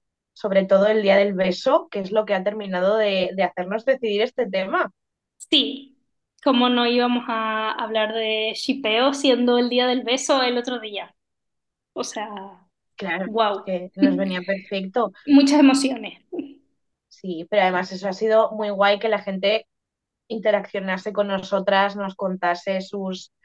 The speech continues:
Speaker 1: sus besos favoritos y así nos diera idea también de, de shipeos que no son
Speaker 2: Sí.
Speaker 1: solo los nuestros.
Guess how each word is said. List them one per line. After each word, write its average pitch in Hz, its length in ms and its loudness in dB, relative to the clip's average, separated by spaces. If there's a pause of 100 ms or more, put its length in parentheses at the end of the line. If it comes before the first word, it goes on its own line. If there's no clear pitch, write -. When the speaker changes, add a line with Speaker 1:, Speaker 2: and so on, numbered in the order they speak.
(180)
Speaker 1:
sus 196 260 -6
besos 190 340 -2
favoritos 196 640 0
y 208 80 -6
así 185 260 -2
nos 202 220 0
diera 196 260 2
idea 196 400 0
también 196 420 -4
de, 190 580 0 (420)
de 190 140 -4
shipeos 190 580 2
que 196 140 -4
no 185 160 -4
son 202 160 -6
Speaker 2:
Sí. 233 280 0 (180)
Speaker 1:
solo 208 380 0
los 208 80 -6
nuestros. 196 760 -4